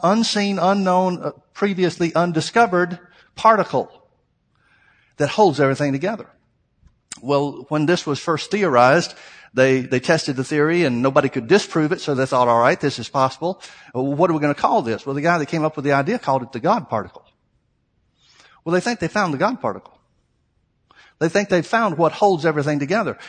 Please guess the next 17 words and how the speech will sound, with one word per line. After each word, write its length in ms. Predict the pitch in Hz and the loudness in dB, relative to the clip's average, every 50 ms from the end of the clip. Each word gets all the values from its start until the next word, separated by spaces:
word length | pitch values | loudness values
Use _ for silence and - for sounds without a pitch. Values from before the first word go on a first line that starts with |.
| - - - | -20 -10 -2
Now, 260 | 156 175 180 180 - - | 0 0 0 0 -2 -4
the 80 | 147 185 | -4 0
Bible 300 | 160 214 233 208 180 180 | 0 2 0 0 -2 -4
tells 280 | - - 254 320 320 170 | -2 -2 -2 -2 0 -2
you 160 | 156 175 202 - _ _ - | -2 -4 -4 -6 _ _ -2
where 100 | 180 185 | -2 0
it 80 | 170 | 0
came 200 | - 233 247 240 | 0 -2 -2 -2
from. 260 | 220 131 107 92 - - _ _ _ _ _ _ _ _ _ _ _ - _ - | -2 -6 -8 -10 -12 -20 _ _ _ _ _ _ _ _ _ _ _ -18 _ -8
It 80 | 139 - | -4 0
tells 240 | 226 - 262 - | 0 0 0 0
you 40 | 170 | -4
what 120 | 160 156 - | -4 -4 -4
the 40 | |
God 280 | 139 147 165 160 156 131 | -2 2 2 2 2 2
particle 320 | 156 147 131 113 123 120 | 0 -2 -2 0 -2 -4
is. 320 | 156 202 175 92 - - | -4 -4 -4 -6 -10 -16